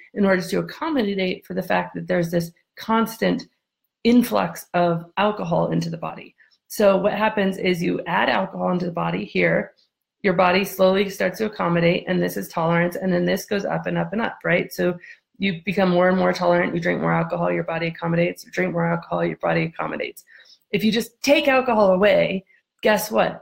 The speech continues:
You are still producing all of these counter chemicals to alcohol, the adrenaline, the cortisol, stuff like this. So you're gonna have withdrawal symptoms until your body says, "Okay, is this for real? Are we really not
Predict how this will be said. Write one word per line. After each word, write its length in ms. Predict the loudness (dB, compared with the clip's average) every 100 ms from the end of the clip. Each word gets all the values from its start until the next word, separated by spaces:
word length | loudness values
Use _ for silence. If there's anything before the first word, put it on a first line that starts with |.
| _ _ _ -8
You 320 | 0 2 2 0
are 100 | -2
still 240 | -2 -4
producing 560 | -2 -2 0 -2 -2 -4
all 240 | 0 2 2
of 140 | 2
these 180 | -4 -8
counter 360 | -8 -4 -2 -2
chemicals 500 | -2 -2 -2 -4 -6
to 120 | -2
alcohol, 380 | -2 -4 -8 -8
the 80 | -8
adrenaline, 520 | -2 0 2 0 -2
the 60 | -4
cortisol, 540 | -2 -2 0 -2 -2
stuff 260 | -2 -2 -2
like 200 | -4 -4
this. 260 | -4 -6 -16 -20 _ _
So 100 | 0
you're 260 | 0 2 2
gonna 160 | 2 -2
have 260 | -2 -2
withdrawal 520 | -4 -2 2 4 2
symptoms 580 | 0 -2 0 0 0 -2 -8 -10 -8
until 220 | -2 0
your 120 | 2
body 320 | 2 4 2
says, 320 | 2 0 0 -2
"Okay, 200 | -2 0
is 100 | 2
this 160 | 0 -4
for 140 | -4
real? 380 | 0 2 2 2
Are 200 | 0 0
we 60 | 0
really 360 | 2 2 2
not 400 | 0 0 0 0